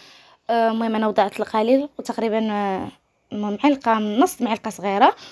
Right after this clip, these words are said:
وقليل من القرفه حتى هي اختياريه، كتعطينا واحد النكهه مميزه.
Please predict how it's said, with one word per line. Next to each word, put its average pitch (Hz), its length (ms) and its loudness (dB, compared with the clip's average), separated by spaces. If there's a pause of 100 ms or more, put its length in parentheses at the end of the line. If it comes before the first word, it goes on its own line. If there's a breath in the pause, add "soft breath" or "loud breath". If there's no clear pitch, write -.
(220 loud breath)
وقليل 262 440 4
من 254 180 4
القرفه 214 440 -6
حتى 262 160 -4
هي 220 180 -4
اختياريه، 208 720 -2
كتعطينا 247 440 0
واحد 233 300 -4
النكهه 202 380 -6
مميزه. 214 760 0